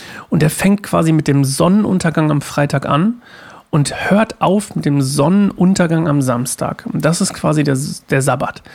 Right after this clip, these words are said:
Und an diesem Tag, gerade früher, heutzutage, ich weiß nicht, machen, glaub ich, nicht mehr alle,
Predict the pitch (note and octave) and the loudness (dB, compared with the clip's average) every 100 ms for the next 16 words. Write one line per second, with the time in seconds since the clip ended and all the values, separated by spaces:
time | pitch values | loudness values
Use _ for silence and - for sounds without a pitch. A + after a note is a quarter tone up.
0 | - - - - - - - D3+ E3 G3+ | -20 -20 -20 -20 -20 -20 -4 0 2 2
1 | G#3 - - A3+ A3 - - _ _ _ | 2 0 0 2 0 -2 -18 _ _ _
2 | - D3+ D#3 D3+ - _ _ - - - | -4 0 2 2 -2 _ _ -16 -8 0
3 | G3+ G#3+ F#3+ F3 D3+ - D3 C#3 C3+ C#3 | 2 4 4 2 0 -4 -4 -4 -4 -4
4 | D3+ D3 D#3 C#3 C3+ C3 D3 C#3 C3 C#3+ | -4 -6 -4 -2 -2 -2 -4 -4 -2 2
5 | D#3 | 2